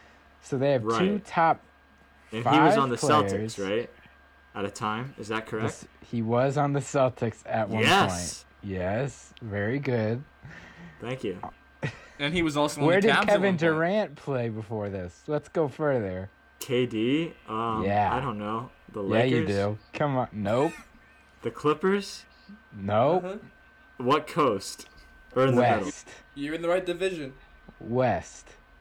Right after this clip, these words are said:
Speaker 2: What?
Speaker 3: Pacific Division.
Speaker 1: You were in the right
Speaker 2: Um,
Speaker 1: state, pal.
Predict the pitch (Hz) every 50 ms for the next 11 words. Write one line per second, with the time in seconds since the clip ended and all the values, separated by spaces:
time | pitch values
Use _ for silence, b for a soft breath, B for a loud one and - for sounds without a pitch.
0 | - - - - - - 95 95 104 101 190 190 185 - 180 165 165 170 170 170
1 | - 180 160 175 175 165 156 139 131 135 - - - b b b b b b -
2 | 170 220 262 277 226 180 156 143 143 151 175 - 120 117 - - 107 208 214 202
3 | 165 - - - 151 131 127 139 151 175 185 196